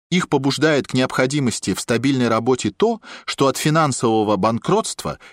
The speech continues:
их отделяет в среднем менее чем три месяца.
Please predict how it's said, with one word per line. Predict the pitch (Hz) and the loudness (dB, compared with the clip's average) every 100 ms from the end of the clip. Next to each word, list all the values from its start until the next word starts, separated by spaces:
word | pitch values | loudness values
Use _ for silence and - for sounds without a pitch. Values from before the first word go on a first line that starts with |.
| - | -2
их | 190 180 | 0 0
отделяет | 160 120 143 185 170 156 | 0 2 2 4 2 -2
в | |
среднем | - 147 196 165 107 87 | -2 0 0 0 0 2
менее | 95 110 165 190 185 160 | 2 2 2 2 2 0
чем | - 120 | 0 -2
три | - 143 | 0 0
месяца. | 135 92 - - - 80 | 0 -2 -4 -10 -12 -16